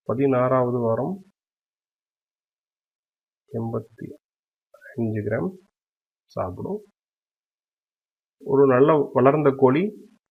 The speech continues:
ஒரு நாளைக்கு நூறுல இருந்து நூத்தி இருபது கிராம் தீனி வந்து சாப்பிடும். இந்த அளவு எதுக்காக கொடுக்குறோம்னா,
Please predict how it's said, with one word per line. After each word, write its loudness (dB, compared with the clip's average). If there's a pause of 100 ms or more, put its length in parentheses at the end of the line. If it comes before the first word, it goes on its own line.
(580)
ஒரு -2
நாளைக்கு 0
நூறுல 6
இருந்து 0
நூத்தி 0
இருபது 2
கிராம் -2
தீனி -2
வந்து 0 (1080)
சாப்பிடும். -14 (3500)
இந்த 0
அளவு 2
எதுக்காக 6
கொடுக்குறோம்னா, 0